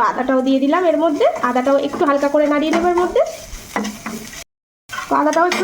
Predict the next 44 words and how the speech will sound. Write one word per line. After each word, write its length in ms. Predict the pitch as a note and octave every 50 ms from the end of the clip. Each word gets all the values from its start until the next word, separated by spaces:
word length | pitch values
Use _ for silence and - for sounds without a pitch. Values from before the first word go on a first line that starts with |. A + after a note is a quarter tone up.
| F4+
নাড়িয়ে 220 | F4+ E4+ F4 F4 E4 F4+
চাড়িয়ে 220 | F4 E4+ F4 F4+ F4
নিয়েছি 240 | F4 F4 F4 F4 F#4 F#4+ F#4
এর 60 | F4 F4
মধ্যে, 220 | F4+ E4+ - A#4 D#5 D#5+ - - - - C4
এখন 160 | C#4+ D4+ D4+ D#4 D4+
কিন্তু 160 | D#4+ D4+ E4 E4+ D#4+
এর 80 | D#4 D4+ D4+
মধ্যে 180 | D#4 D4+ G#4 G#4+ G4
আমি 120 | F4 G4+ C#5+ - - - - - -
মশলাগুলো 440 | C#4 C4+ C4+ - D4 C#4 C4+ D4+ G4 A#4 D#4+ C#4+
দিয়ে 120 | D4 C4+ A#3+
দেবো। 160 | A#3+ A#3 A#3 A#3+ - - - -
তো 40 | - D4 C#4
এখানে 220 | C#4+ D4 D#4+ F4+ C5+ F5+ - - - - G3 - -
হালকা 260 | C#4 C4+ C4+ C4 C#4+ C#4+ C#4+
করে 120 | D4 C#4 E4 D#4+ C#4
আমি 120 | C4+ C#4+ C#4+ B3+
দিয়ে 120 | C4 C4 C4
দেবো 160 | B3+ B3 D#4 G#4+ - - - - -
সামান্য, 300 | E4+ E4 E4 D4+ A#3+ A#3+ A#3 - -
খুব 100 | C4+ A#3 A3+
বেশি 160 | A3+ A#3 - C4 C4
লাগবে 220 | A#3+ A#3 B3 B3 C4+ F4
না, 60 | B4 C5+ - - C#4+ - -
হলুদ 260 | C#4 C4 C4 C4 B3 A3 A#3+
দিয়ে 120 | C4 B3+ B3+ C4
দিলাম, 220 | B3+ C4+ D4 F#4 C5+ - - -
তো 60 | - B3 A3+
হলুদটাও 360 | B3 B3+ B3 - A#3+ B3+ B3 B3
একটু 140 | B3+ - C4+ C4+
নাড়াচাড়া, 360 | B3 A#3 B3 B3 B3 C4+ - _ _ _ _ _ _ _ _ - A3+ A3 G#3+
তো 40 | D#4+ D4+
হলুদটা 320 | D4+ D#4 D#4 E4 D#4+ E4 E4 C#4+
দিয়ে 100 | E4+ E4+ E4
একটু 120 | E4 E4+ D#4+ E4+
নাড়িয়ে 200 | E4 E4+ E4+ D#4+ -
চাড়িয়ে 240 | E4+ E4+ F4 F4 F4
নিয়েছি, 280 | F4 F4 F4+ F4+ - A4+ D5 D5+ D5+ - - - - -
এখন 140 | B3+ D#4 D#4+ D#4 D#4
কিন্তু 160 | E4 D4 D4 E4+ D#4+
এর 80 | D#4 D#4 D4
মধ্যে 220 | D4 C#4+ C4 C#4 F4 C#4 B3+
দিয়ে 160 | C#4+ C#4+ C#4